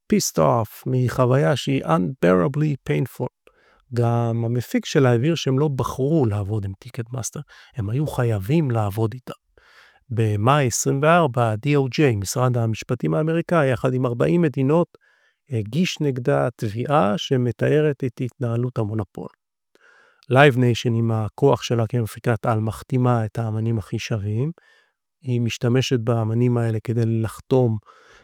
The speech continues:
אה, חוזים עם אולמות, חוזי כרטוס בלעדיים וארוכי טווח, אה, שצריכים לעבוד עם טיקטמאסטר. החוזים האלה נותנים לטיקטמאסטר נתח של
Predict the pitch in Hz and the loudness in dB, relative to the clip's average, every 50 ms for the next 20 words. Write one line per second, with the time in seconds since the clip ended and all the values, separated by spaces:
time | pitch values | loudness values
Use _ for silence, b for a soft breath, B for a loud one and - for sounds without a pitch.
0 | b b b 123 113 110 110 107 - - - 120 104 98 120 139 135 123 113 107 | b b b -2 0 2 2 0 -2 -2 -2 -2 -2 0 2 2 4 4 2 0
1 | 107 123 - - 120 120 113 107 104 104 101 104 117 151 175 - _ - - - | -2 -4 -6 -6 -4 -4 -2 -2 -2 -2 -2 -2 -2 -2 -4 -6 _ -12 -8 -4
2 | 123 107 104 110 127 127 123 - - - 120 110 - - 135 120 113 113 123 113 | -4 -2 0 2 2 2 2 0 0 -2 -2 -2 0 0 0 0 0 0 0 0
3 | 113 113 101 127 127 131 120 113 117 107 101 - - 123 113 - - 110 101 101 | 0 0 0 2 2 2 2 2 0 -2 -2 -2 -2 -2 -2 -2 -2 -4 -2 -2
4 | 104 110 127 127 - - - B B B B B B B B B B B 131 110 | 0 0 -2 -2 -4 -10 -12 B B B B B B B B B B B -4 -2
5 | 104 104 104 107 104 104 - - - 113 - - - - 131 123 120 113 110 104 | 0 0 0 0 0 -2 -2 -4 -4 -4 -4 -6 -2 2 4 4 6 4 4 4
6 | 110 113 110 107 101 98 - - 120 - - 117 - - 117 110 101 - - - | 2 0 0 -2 -4 -6 -6 -6 -6 -6 -6 -8 -8 -6 -4 -4 -4 -4 -2 -2
7 | 170 202 208 - b b b b b b b b b 120 113 110 95 - - 123 | -2 -2 -2 -6 b b b b b b b b b -2 -2 -2 -2 -2 -2 0
8 | 113 135 151 147 139 123 120 113 107 - 143 131 123 120 - 131 120 - 120 - | 2 4 4 4 6 4 4 2 0 0 0 2 2 2 0 -2 -4 -4 -4 -2
9 | 127 120 110 - - - 110 107 110 117 120 - - - - - - - - 117 | -2 -2 -2 -2 -2 -2 0 0 0 0 -2 -2 -2 -4 -4 -4 -6 -4 -2 -2
10 | 110 104 | -2 -2